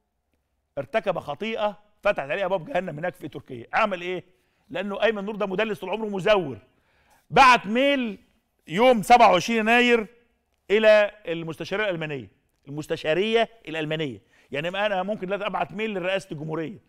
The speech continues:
ابعت ميل للراجل بتاع فرنسا. هناك طبعًا بياخدوا ال-، بياخدوا ال-، الميل وبيردوا عليه رد على الميل. فبعت ميل للمشير الألمانية بيقول لها: "والنبي حقوق الإنسان في مصر ضايعة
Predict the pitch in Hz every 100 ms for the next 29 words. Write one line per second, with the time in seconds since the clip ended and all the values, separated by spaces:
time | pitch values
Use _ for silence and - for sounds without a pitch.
0 | _ - 156 175 147 208 226 202 190 180
1 | 170 196 165 185 170 175 151 104 _ _
2 | _ _ - 294 285 269 247 214 220 196
3 | 180 165 - 151 185 220 185 151 143 139
4 | 139 156 226 269 247 _ _ _ - 170
5 | 240 233 214 190 214 214 214 233 190 185
6 | 190 160 - 202 170 180 185 - 190 254
7 | 311 226 _ _ - 214 285 196 202 269
8 | 233 190 - 226 196 202 196 202 196 185
9 | 185 185 - 208 214 190 196 165 185 170
10 | 165 165 135